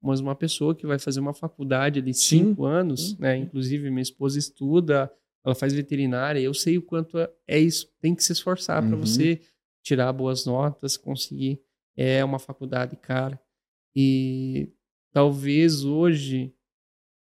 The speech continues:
Speaker 1: com a música, eu, talvez alguns artistas ganhem até
Speaker 2: Ganha.
Speaker 1: mais do que um veterinário
Speaker 2: É.
Speaker 1: formado, ou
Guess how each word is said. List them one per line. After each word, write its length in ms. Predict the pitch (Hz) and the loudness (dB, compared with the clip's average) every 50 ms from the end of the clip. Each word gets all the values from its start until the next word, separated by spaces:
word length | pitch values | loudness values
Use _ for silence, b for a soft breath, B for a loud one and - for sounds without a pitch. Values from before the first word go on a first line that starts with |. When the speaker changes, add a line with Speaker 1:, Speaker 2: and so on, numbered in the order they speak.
| _ _ _ _ _ _ _ _ _ _ _ _ _ _ _ | _ _ _ _ _ _ _ _ _ _ _ _ _ _ _
Speaker 1:
com 60 | - 156 | 2 4
a 60 | 165 | 6
música, 560 | 170 156 151 160 175 190 208 - 220 269 240 - _ _ _ _ _ _ _ | 6 6 4 4 2 0 -2 -4 -4 -4 -4 -8 _ _ _ _ _ _ _
eu, 120 | 151 156 185 160 _ _ _ _ b b b b b _ _ | -10 -10 -10 -12 _ _ _ _ b b b b b _ _
talvez 300 | 156 151 151 156 160 170 | 4 4 6 6 8 8
alguns 280 | 175 180 175 185 185 | 6 6 6 6 6
artistas 540 | 190 180 170 - - - 185 185 - 190 175 | 6 6 4 2 0 -4 -2 0 0 0 0
ganhem 280 | 160 156 175 185 190 175 | 0 -2 -4 -2 -2 2
até 100 | 151 127 | 4 6
Speaker 2:
Ganha. 240 | 123 127 135 143 147 | 6 8 6 6 6
Speaker 1:
mais 380 | 143 143 160 185 208 220 214 | 4 4 4 4 2 2 0
do 140 | 214 269 311 | -2 -4 -6
que 180 | - - - 320 | -6 -6 -6 -4
um 200 | 320 320 330 320 | -4 -2 0 2
veterinário 600 | 311 302 - - 202 202 180 165 160 160 156 156 | 2 2 4 4 2 4 4 4 4 4 2 2
Speaker 2:
É. 60 | 107 | 0
Speaker 1:
formado, 600 | 107 147 135 131 127 139 156 175 185 185 165 147 | 0 0 0 0 2 2 2 4 4 4 2 2
ou 60 | 147 | 2